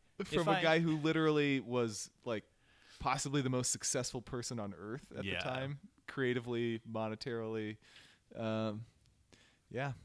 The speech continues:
Speaker 1: there you go. Um, life is hard. <sighs> Joe,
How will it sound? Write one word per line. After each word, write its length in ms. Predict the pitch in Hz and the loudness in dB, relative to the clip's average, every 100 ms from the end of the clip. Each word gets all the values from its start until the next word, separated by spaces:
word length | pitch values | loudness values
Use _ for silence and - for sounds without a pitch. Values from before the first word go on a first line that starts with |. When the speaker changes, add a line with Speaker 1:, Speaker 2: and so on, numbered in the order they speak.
| - | -14
Speaker 1:
there 120 | 107 | -8
you 80 | 120 | -4
go. 220 | 123 127 113 - - _ - - _ _ _ - | -2 -2 -4 -14 -20 _ -20 -20 _ _ _ -2
Um, 720 | 135 139 143 143 143 139 127 - - - _ - | 2 6 6 6 6 2 -4 -14 -20 -20 _ -10
life 240 | 120 123 123 | -6 -4 -6
is 80 | |
hard. 260 | 120 98 92 - - _ _ _ _ _ _ _ _ _ _ _ _ _ _ _ _ - | -6 -6 -8 -14 -20 _ _ _ _ _ _ _ _ _ _ _ _ _ _ _ _ 6
<sighs> 40 | 202 175 120 107 - - | 10 10 6 -2 -8 -8
Joe, 420 | - 156 151 139 | 6 10 12 10